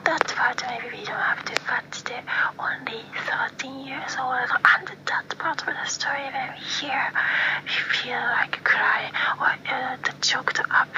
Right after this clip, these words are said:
with those feelings, feels like that. So, but it's good to share, or, uh, it's important to share, or the feeling, and uh, it's better to share those stories too.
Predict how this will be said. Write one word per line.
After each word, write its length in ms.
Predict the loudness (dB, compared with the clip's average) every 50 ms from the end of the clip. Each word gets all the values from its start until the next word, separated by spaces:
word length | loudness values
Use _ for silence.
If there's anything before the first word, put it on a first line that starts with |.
| -4 -2 -4
with 160 | -6 -6 -6
those 260 | -4 -2 0 0 2 2
feelings, 800 | 2 2 2 0 0 -2 -4 -4 -6 -6 -8 -4 0 0 0 0 0 -6 -6 -4 -4 -4 -4 -2 -2 -2
feels 340 | -2 -2 -2 -4 -4 -4 -2 0
like 260 | 0 0 0 -2 -2
that. 420 | -2 0 0 0 0 -2 -6 -12 -12 -12 -16 -14 -12 -8 -6 -6 -6 -6 -6
So, 240 | -6 -4 -2 0 0 2 0 0 0 -4 -8 -14 -16 -18 -18 -16 -18 -14 -10 -6
but 140 | -6 -4
it's 220 | -4 -4 -4 -4 -4
good 160 | -4 -4 -4
to 280 | -4 -4 -4 -4 -2 0
share, 580 | 0 0 0 0 -2 -2 0 0 0 0 -2 -4 -10 -20 -18 -14 -8
or, 80 | -4 -2
uh, 520 | -2 -2 -2 -4 -4 -2 -2 -2 -2 -4 -6 -10 -16 -12 -10
it's 120 | -8 -8
important 400 | -8 -6 -6 -6 -6 -6 -6 -6 -4
to 60 | -2
share, 380 | 0 0 0 -2 -2 -4 -2 0 0 2 2 2 0 0
or 180 | 0 2 2 2
the 120 | 2 0 -4 -4 -2 -4
feeling, 420 | -4 -2 -4 -6 -6 -8 -8 -6
and 640 | -4 -4 -2 -2 -4 -4 -4 -4 -4 -6 -6 -6
uh, 160 | -4 -4 -4 -4 -6 -8 -14 -14 -16 -16 -16 -16 -16 -16 -18 -18 -18 -20 -18 -18 -18 -18 -18 -18 -18 -18 -18 -18 -18 -18 -18 -18 -18 -18 -12 -8 -6 -4 -4 -4
it's 240 | -6 -10 -8 -10 -10 -10 -12 -18 -16 -12 -12
better 280 | -10 -8 -6 -6 -6 -8 -8 -12 -12 -8 -6
to 100 | -2 0
share 420 | 0 0 0 -2 -4 -4 -4 -4 -4
those 200 | -4 -6 -4 -4
stories 720 | -2 -2 -2 -2 0 0 0 0 0 -4 -6 -6 -8 -6
too. 100 | -6 -6